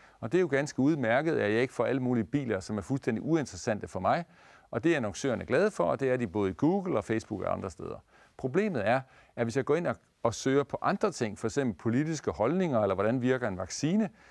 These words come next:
jamen så går jeg ind og kigger på det, hvordan virker den her vaccine, og så siger den, "Du kan dø af at blive vaccineret." Og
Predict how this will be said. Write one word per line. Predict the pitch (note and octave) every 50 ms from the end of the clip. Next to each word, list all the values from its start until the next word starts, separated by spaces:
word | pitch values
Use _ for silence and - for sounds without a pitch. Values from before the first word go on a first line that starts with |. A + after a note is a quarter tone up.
| - - - _ _ _
jamen | B2+ B2+
så | - - F#3+
går | F#3+ F#3
jeg | D#3+
ind | D3+ B2+
og | G#2+
kigger | - - D#3+ D#3+ D#3
på | A#2 G2
det, | F#2 F2 D3+ F#3 G3
hvordan | C#3 C3+ C#3 D3 D3 B2+
virker | C3+ C#3+ D3+ C#3 C#3
den | A#2+ A#2+ A2+
her | A#2 G#2+
vaccine, | F#2 G2 F#2+ - - C#3+ D#3+ F#3 F#3+ D#3+
og | B2+
så | - C#3+
siger | C3 - - D3+ D3+ D#3
den, | C#3+ C#3 - - - - - _ _ _
"Du | C#3+
kan | C#3 - D3 A#2+
dø | - - D#3+ E3+ D#3 A#2
af | A2+ A2+
at | G2+
blive | G2+ G#2 F#2
vaccineret." | F#2+ G2 G2 - - A2+ A#2+ C#3 C3 G2+ E2+ D#2+ - _ _ _ - _ _ _ _ _ - _
Og | - C3